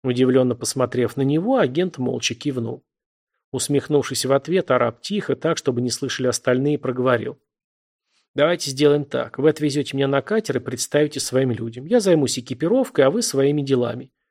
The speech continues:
Скажите только, где вы забронировали нам номера. До отеля я доберусь сам".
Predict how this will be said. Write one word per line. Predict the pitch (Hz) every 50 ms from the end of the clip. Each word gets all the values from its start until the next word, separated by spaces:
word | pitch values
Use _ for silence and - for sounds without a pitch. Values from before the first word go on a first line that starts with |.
| _ _ _ _ _ _
Скажите | - - - 190 208 247 262 247 220
только, | 190 - 151 - - 127
где | 127 135 151
вы | 143
забронировали | 139 123 127 123 131 135 139 170 185 180 165 143
нам | 135 135 131 127 131
номера. | 131 135 139 135 - 120 120
До | 120 127 160
отеля | 196 - 269 247 233
я | 202 180
доберусь | 151 147 147 151 151 -
сам". | - - - - 120 131